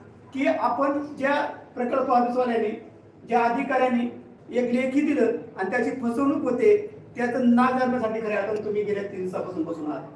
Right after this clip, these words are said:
मला माहिती आहे निश्चित आहे एसएफआय मध्ये प्रचंड ताकद आहे, एसएफआय पूर्ण महाराष्ट्रावर याचा कॉल देईल आणि विविध ठिकाणी आंदोलनं पण होतील. पण विद्यार्थी, विद्यार्थ्यांना तुम्हाला मी हे सांगतोय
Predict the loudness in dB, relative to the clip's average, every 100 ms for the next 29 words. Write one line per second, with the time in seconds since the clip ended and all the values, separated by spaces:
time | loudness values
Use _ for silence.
0 | -20 -20 -20 -12 2 4 4 0 0 -2
1 | -2 -2 -2 2 2 2 -4 -14 -20 2
2 | 4 4 2 0 0 -2 -4 -2 0 2
3 | 2 2 2 2 4 2 2 -8 -18 -4
4 | 2 2 2 0 0 0 -2 -10 -20 -20
5 | -16 -4 -2 2 2 2 0 -2 2 2
6 | 2 -2 -12 -20 -20 -4 2 2 4 2
7 | 0 -4 -6 2 2 4 2 0 0 -10
8 | -20 -8 -2 0 2 0 -2 -2 0 2
9 | 2 2 2 0 0 0 0 -2 -8 -16
10 | -20 -20 -20 -4 2 2 4 2 0 -6
11 | -10 -12 -14 -8 0 0 0 -2 -2 -2
12 | 0 2 2 0 0 -2 -2